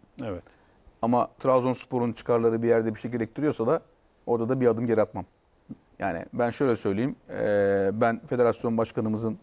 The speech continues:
Speaker 2: iyi niyetine inanıyorum. Açık söyleyeyim.
Speaker 1: Evet.
Speaker 2: Yani tamam, çok önemli şeyler yapmaya çalışıyor, değer katmaya çalışıyor.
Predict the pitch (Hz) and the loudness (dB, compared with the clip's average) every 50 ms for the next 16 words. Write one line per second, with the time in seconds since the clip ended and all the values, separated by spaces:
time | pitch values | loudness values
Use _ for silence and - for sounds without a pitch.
0 | _ _ _ _ _ _ _ _ _ _ - 127 120 120 117 113 110 - 113 113 | _ _ _ _ _ _ _ _ _ _ -2 0 2 2 4 2 0 0 -2 -2
1 | 113 117 117 113 101 92 - _ _ _ _ _ _ _ _ _ _ _ - - | 0 0 2 2 0 0 -2 _ _ _ _ _ _ _ _ _ _ _ -8 -8
2 | - - - - - 90 90 90 110 - _ _ _ _ _ - - - - - | -8 -6 -6 -6 -6 -6 -6 -6 -10 -14 _ _ _ _ _ -16 -14 -12 -12 -12
3 | - _ _ _ _ _ _ - - 113 101 98 90 - _ - - 127 117 - | -14 _ _ _ _ _ _ -4 -2 0 2 2 0 -2 _ -6 -2 -2 -2 -2
4 | - - 120 113 113 110 113 107 - 113 110 107 104 101 101 - - 101 98 - | 0 -2 0 2 2 2 0 0 2 2 2 2 2 2 -2 -2 -4 -8 -6 -4
5 | 107 98 95 - - 101 95 98 107 107 107 - - 101 - - 104 101 95 - | -4 -6 -6 -4 -4 -2 2 4 4 4 4 2 0 -2 -2 -2 -6 -6 -4 -4
6 | 101 95 95 - - 98 | -6 -8 -6 -6 -6 -6